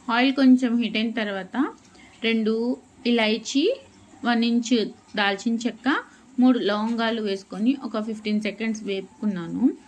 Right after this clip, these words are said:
తర్వాత ఒక పెద్ద సైజ్ ఆనియన్ స్లైసెస్‌గా కట్ చేసుకొని వేసుకున్నానండి, అంటే పొడుగ్గా. రెండు పచ్చిమిర్చి కట్ చేసుకొని వేసుకోవాలి. ఒక ఫైవ్ మినిట్స్ లో ఫ్లేమ్లో ఆనియన్స్ మగ్గే వరకు వేపుకోవాలండి.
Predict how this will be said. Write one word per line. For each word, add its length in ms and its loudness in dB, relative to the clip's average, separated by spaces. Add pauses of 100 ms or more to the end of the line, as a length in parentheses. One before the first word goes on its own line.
(280)
తర్వాత 280 -2 (100)
ఒక 120 -4 (140)
పెద్ద 360 -2
సైజ్ 240 0 (120)
ఆనియన్ 300 0 (180)
స్లైసెస్‌గా 640 -2 (120)
కట్ 220 -6
చేసుకొని 500 -4 (100)
వేసుకున్నానండి, 760 -6 (140)
అంటే 160 -2 (100)
పొడుగ్గా. 440 -4 (680)
రెండు 260 0 (680)
పచ్చిమిర్చి 640 0 (1200)
కట్ 200 -2
చేసుకొని 420 2
వేసుకోవాలి. 600 -6 (800)
ఒక 200 0
ఫైవ్ 260 6
మినిట్స్ 380 6 (180)
లో 80 0 (160)
ఫ్లేమ్లో 400 2 (200)
ఆనియన్స్ 380 6 (120)
మగ్గే 340 -4
వరకు 240 -4 (100)
వేపుకోవాలండి. 880 -4